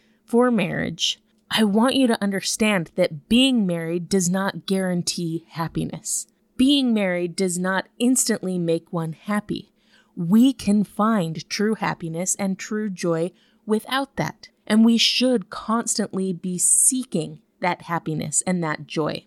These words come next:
even before marriage. We're gonna talk about several different things in the podcast today on ways to improve marriage, in ways to find more joy and happiness in marriage. But I don't want anyone to feel like this podcast is not for them,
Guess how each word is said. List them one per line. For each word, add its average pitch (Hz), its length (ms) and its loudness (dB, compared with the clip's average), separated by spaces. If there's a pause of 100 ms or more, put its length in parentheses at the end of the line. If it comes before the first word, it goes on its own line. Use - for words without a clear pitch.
(160)
even 190 300 2
before 220 380 0
marriage. - 600 -4 (260)
We're 208 120 4
gonna 196 180 4
talk 214 300 2
about 190 260 0
several 202 420 0
different 185 400 -2
things 233 280 4
in 190 80 4
the 185 60 0
podcast 214 600 0
today 175 480 0
on 208 240 4
ways 220 340 4
to 220 300 0
improve 240 460 0
marriage, 160 340 -2
in 190 220 -2
ways 214 320 0
to 208 180 0
find 202 280 2
more 202 200 2
joy 202 340 2
and 175 200 -2
happiness 208 500 -2
in 170 100 -2
marriage. 160 360 -6 (320)
But 208 80 2
I 214 60 2
don't 254 200 0
want 254 180 0
anyone 202 340 2
to 185 80 0
feel 190 360 0
like 175 220 -2
this 190 200 2
podcast 180 680 -2
is 175 160 0
not 160 320 -2
for 165 220 -2
them, 156 300 -4